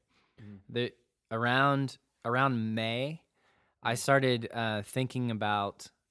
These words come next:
Speaker 2: Mitchell Batt differently.
Speaker 1: Mm.
Speaker 2: Um, I started thinking, I, I, I kinda got back to why I started it.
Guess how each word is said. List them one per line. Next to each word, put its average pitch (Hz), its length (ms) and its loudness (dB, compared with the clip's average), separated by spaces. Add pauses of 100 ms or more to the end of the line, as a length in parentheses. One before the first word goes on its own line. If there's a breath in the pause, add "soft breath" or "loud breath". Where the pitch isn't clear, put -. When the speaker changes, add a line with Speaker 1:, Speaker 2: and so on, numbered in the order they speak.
(880)
Speaker 2:
Mitchell 110 220 -8
Batt 95 200 -6
differently. 90 460 -14 (420)
Speaker 1:
Mm. 101 260 -18
Speaker 2:
Um, 98 420 -6 (180)
I 110 100 -4
started 120 320 2
thinking, 117 460 -4 (420)
I, 127 160 2 (100)
I, 120 300 0
I 117 80 -6
kinda 139 260 0
got 113 400 -2
back 110 320 -4 (120)
to 107 420 -4 (120)
why 104 300 0
I 101 100 -2
started 98 360 -8
it. 92 240 -12